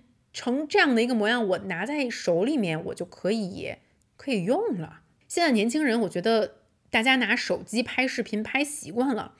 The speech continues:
你们可能感受不到什么东西叫做门槛儿，就是学一样，就是我们当时学习很多事情都是有门槛儿的。比如说我想学拍视频，我的专业要不是什么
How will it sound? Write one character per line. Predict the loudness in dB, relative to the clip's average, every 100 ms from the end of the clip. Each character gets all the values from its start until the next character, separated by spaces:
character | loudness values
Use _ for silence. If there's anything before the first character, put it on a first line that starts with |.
| -20 -20 -20 -6
你 | 2
们 | 2 2
可 | 0
能 | 0 0
感 | -2 -4 -2
受 | -2 0
不 | -2
到 | -2 -2
什 | -2 -2
么 | -2
东 | -2 0 -2
西 | 0
叫 | 0 2
做 | 2
门 | 2 2 -2 -2
槛 | -6 -8 -10
儿， | -6 -6 -6 _ _ _ -20 -20 0
就 | 2
是 | 4 0 0 _
学 | -12 -10 0 4 6
一 |
样， | 6 2 0 -6 -6
就 | -2
是 |
我 | -2 2 2
们 | 2 0
当 | -2 -2
时 | -2 -4
学 | -4 -2 0
习 | 0 0 -4
很 | -4 -10 -12 -6
多 | -2 -2
事 | -2 -2
情 | -2 -2
都 | -2
是 | -4
有 | -6
门 | -8 -12
槛 | -10 -12
儿 | -12
的。 | -16 -16 _ _ _ -20 -2
比 | 4
如 | 6
说 | 8 6 6 4
我 | 2
想 | 2
学 | 0 0
拍 | 0
视 | -2 -4
频， | -4 -4 -4 -10 _ -20 -20 -20 -12 6
我 | 10
的 | 10
专 | 8 2 4
业 | 4
要 | 4 2
不 | 0 -2
是 | 0 0
什 | 0
么 | 0 0 2 2 2 2 -2